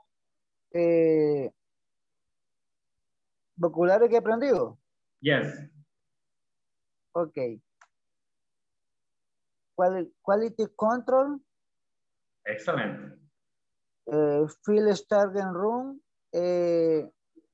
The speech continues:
Speaker 1: sales department y courier department.
Speaker 2: Oh, excellent. Four words. Thank you very much, Nelson.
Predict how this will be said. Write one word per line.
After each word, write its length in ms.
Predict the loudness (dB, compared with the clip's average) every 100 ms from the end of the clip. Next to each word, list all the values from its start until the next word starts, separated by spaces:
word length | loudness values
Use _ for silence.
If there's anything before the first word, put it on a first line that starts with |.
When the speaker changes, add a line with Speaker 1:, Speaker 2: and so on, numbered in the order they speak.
| _
Speaker 1:
sales 400 | _ -4 -2 -2
department 960 | -2 -4 -2 -2 -2 -4 -6 -6 -8 -8 -2
y 400 | 0 2 -2 -8 _ _ -6
courier 340 | 0 2 2
department. 760 | 2 -2 0 -2 -2 -8 -10 -18 _ _ _ _
Speaker 2:
Oh, 240 | -2 0 2
excellent. 600 | 2 2 0 0 -2 -2
Four 460 | 0 2 0 -2 -2
words. 400 | 0 0 -4 -12 -20 _
Thank 240 | -6 -4 -4
you 80 |
very 180 | -2 -2
much, 300 | -2 -4 -4
Nelson. 640 | -6 -6 -2 -2 -2 -6